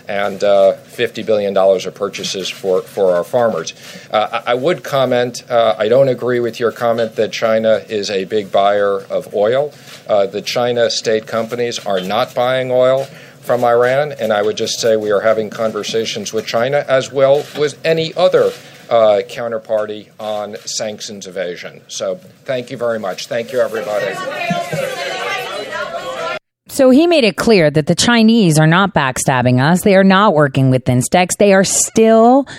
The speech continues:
Speaker 2: standing tall in regards to supporting the United States on that, as I've said.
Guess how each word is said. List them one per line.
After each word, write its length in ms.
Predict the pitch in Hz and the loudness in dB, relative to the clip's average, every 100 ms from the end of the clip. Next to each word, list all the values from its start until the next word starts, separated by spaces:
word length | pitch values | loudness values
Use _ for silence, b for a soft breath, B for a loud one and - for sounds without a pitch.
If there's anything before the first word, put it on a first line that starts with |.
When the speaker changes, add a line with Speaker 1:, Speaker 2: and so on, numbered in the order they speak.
| B | B
Speaker 2:
standing 640 | - - 196 196 196 202 196 | -8 0 2 4 4 2 2
tall 480 | - 226 202 165 170 | 2 4 6 6 4
in 180 | 165 | 2
regards 500 | 160 151 151 151 147 - | 2 4 4 2 0 -4
to 200 | 160 147 | -2 0
supporting 520 | - 175 170 170 170 | -2 0 0 2 0
the 100 | 165 | 0
United 360 | 160 147 147 | 0 0 -2
States 320 | 143 190 208 160 | -2 -4 -2 -2
on 140 | 131 | 0
that, 280 | 117 117 B B B B | 0 -2 B B B B
as 220 | 143 147 147 | -4 0 0
I've 160 | 143 | 0
said. 540 | - 175 147 117 - | -2 -2 -2 -4 -8